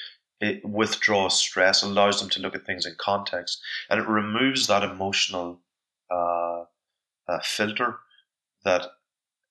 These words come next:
um, and emotion's a wonderful thing. It's a wonderfully complex thing. Um, it's a fascinating thing. It, it's a, it impacts performance, but you need to withdraw it at times and look at things in a very clinically cold way. Um,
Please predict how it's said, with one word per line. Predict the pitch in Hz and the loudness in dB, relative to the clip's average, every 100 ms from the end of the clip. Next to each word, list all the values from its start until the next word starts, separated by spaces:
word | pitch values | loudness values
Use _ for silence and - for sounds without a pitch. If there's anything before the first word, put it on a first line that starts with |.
| 101 | -2
um, | 92 90 90 87 | 0 0 -4 -4
and | 98 101 - | -4 -4 -6
emotion's | 110 147 160 107 | -4 0 0 0
a | |
wonderful | 92 92 107 110 101 | -4 -4 -4 -4 -8
thing. | - 95 | -10 -8
It's | 90 | -6
a | 98 | -8
wonderfully | 120 - | -10 -10
complex | 107 - 101 104 98 | -6 -4 -2 -2 -4
thing. | 107 104 - - _ _ | -4 -8 -14 -20 _ _
Um, | 87 90 90 - | -4 -2 -4 -6
it's | 98 | -6
a | - | -6
fascinating | - 95 98 101 95 - | 0 2 2 -2 -6 -8
thing. | 101 95 | -10 -10
It, | - - | -14 -16
it's | - | -12
a, | 90 - - | -10 -12 -16
it | 90 - - | -16 -16 -20
impacts | - 95 95 | -4 -2 -2
performance, | - - 104 - - - - - _ _ 101 | -6 -8 -6 -4 -6 -8 -20 -20 _ _ -2
but | 101 98 - _ _ _ _ _ _ _ _ | -2 -2 -8 _ _ _ _ _ _ _ _
you | 110 107 110 | -4 -4 0
need | 135 151 139 | 0 0 -4
to | - 110 | -2 -2
withdraw | 98 95 - 104 98 107 | -2 -4 -2 2 4 4
it | 110 | 2
at | - | -2
times | - 90 92 | -4 -4 -4
and | 90 | -6
look | 98 | -8
at | - | -8
things | - 92 90 | -8 -10 -10
in | |
a | 87 85 | -12 -8
very | 90 92 101 | -2 0 -2
clinically | 98 90 92 98 95 | -4 -6 -6 -8 -12
cold | - 92 90 | -10 -8 -8
way. | 92 101 104 90 - - - - _ _ 90 | -8 -4 -2 -4 -8 -20 -20 -20 _ _ -2
Um, | 92 90 90 87 | 0 2 -2 -6